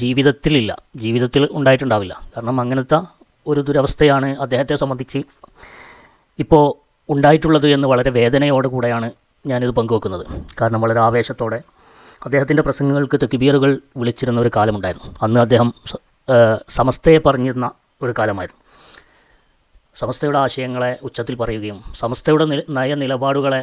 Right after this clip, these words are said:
ഉറക്കെ വിളിച്ചു പറയുകയും ചെയ്തപ്പോഴാണ് അദ്ദേഹത്തിന് ആ തക്ബീറുകൾ ലഭിച്ചിരുന്നത്. പക്ഷേ ഇന്ന് അദ്ദേഹത്തിൻ്റെ മുന്നിൽ നിന്ന് ആളുകൾ ഒഴിഞ്ഞു പോയത് നമുക്കെല്ലാവർക്കും ഒരു പാഠമാണ്.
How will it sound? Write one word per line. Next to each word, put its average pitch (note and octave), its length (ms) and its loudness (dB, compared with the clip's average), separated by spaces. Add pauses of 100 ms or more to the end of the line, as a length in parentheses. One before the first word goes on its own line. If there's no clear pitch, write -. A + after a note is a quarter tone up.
ഉറക്കെ B2 280 -4
വിളിച്ചു C#3 240 -4
പറയുകയും C3 360 -4
ചെയ്തപ്പോഴാണ് A#2+ 560 -6 (240)
അദ്ദേഹത്തിന് A#2+ 420 -6 (760)
ആ C3+ 80 4
തക്ബീറുകൾ C#3+ 540 4 (480)
ലഭിച്ചിരുന്നത്. B2 580 0 (440)
പക്ഷേ A#2 180 0
ഇന്ന് C3 180 8
അദ്ദേഹത്തിൻ്റെ C3+ 560 4 (220)
മുന്നിൽ C3+ 320 4
നിന്ന് C#3+ 240 4 (140)
ആളുകൾ C#3+ 360 6 (140)
ഒഴിഞ്ഞു D3 420 4
പോയത് B2+ 320 4 (220)
നമുക്കെല്ലാവർക്കും D3+ 800 4
ഒരു D3 100 6
പാഠമാണ്. A#2+ 460 2